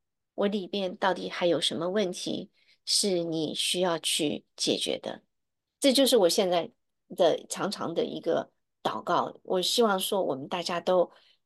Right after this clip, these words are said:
可以来学习这个，而不是马上，首先就是想到说别人不应该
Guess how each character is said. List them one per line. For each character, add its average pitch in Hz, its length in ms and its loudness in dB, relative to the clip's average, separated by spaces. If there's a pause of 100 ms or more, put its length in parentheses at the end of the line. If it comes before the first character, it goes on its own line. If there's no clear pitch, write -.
可 - 140 0
以 175 120 4
来 156 140 2
学 - 200 2
习 - 200 -4
这 170 160 0
个， - 60 0
而 - 100 0
不 185 120 -2
是 220 160 0
马 165 160 -4
上， 180 280 -4
首 - 260 0
先 196 220 0
就 202 120 -4
是 185 160 -2
想 120 240 -2
到 170 140 0
说 170 240 2 (240)
别 185 300 6
人 175 280 6
不 233 160 2
应 185 220 -2
该 160 260 0